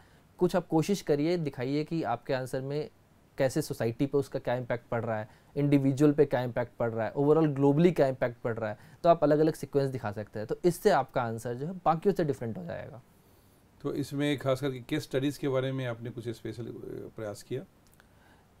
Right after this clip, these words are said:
Speaker 1: केस स्टडीज के लिए मैं कोशिश करता था कि मैंने राइटिंग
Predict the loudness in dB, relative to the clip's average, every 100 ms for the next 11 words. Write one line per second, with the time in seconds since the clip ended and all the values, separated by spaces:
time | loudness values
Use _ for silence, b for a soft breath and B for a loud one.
0 | 0 2 2 2 4 2 2 0 2 6
1 | 6 4 -10 _ _ -12 -4 2 4 2
2 | 2 0 0 -4 -4 -2 -2 0 -2 0
3 | -2